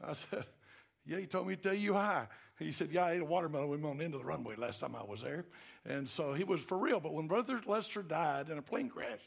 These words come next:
Mister Shelton said, "I wonder what he did wrong. I wonder why God took him out.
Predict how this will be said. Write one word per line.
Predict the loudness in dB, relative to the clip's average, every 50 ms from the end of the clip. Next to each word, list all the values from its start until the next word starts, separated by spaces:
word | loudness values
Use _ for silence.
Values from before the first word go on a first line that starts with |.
| _ _ -20 -20 -20 -8 -6
Mister | -4 -4 -4 -4
Shelton | -2 0 0 0 0 -2 -4
said, | 0 0 0 0 0 -4 -8 -18 _ -20 -20 _ _ _
"I | -8
wonder | -6 -4 -2 0
what | -2 -2
he | 0 -2
did | -2 0
wrong. | 2 0 0 0 -2 -8 -12 -20 _ _ _ _ _ _ _ _ _ _ _ _ _ _ _ _ _ _ _ _ _ _ _ _ _ _ _ _ _ _ _ _ _ _ _ _ _ _ _ _ _ -2
I | 0
wonder | 0 0 2
why | 0 0 2
God | 2 2 2 2 0
took | -2 -2
him | 2 4
out. | 4 4 4 2